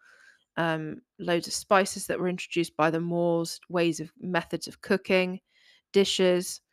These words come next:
Um, and yet, obviously, over time, they've also changed, right? So, but there's definitely,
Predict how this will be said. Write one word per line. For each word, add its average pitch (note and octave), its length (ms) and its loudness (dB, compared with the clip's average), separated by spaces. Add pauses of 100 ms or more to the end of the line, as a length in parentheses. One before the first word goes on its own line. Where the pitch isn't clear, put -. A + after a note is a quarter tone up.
(540)
Um, F3 500 4
and B3 180 4
yet, C#4+ 200 4
obviously, C4 380 2
over A#3+ 160 4
time, A3 360 6
they've G3 140 0
also G3+ 240 -2
changed, D#3 720 0 (260)
right? F#3+ 260 -2 (200)
So, F#3 460 4 (760)
but F3 160 0
there's F#3 200 0
definitely, - 760 -2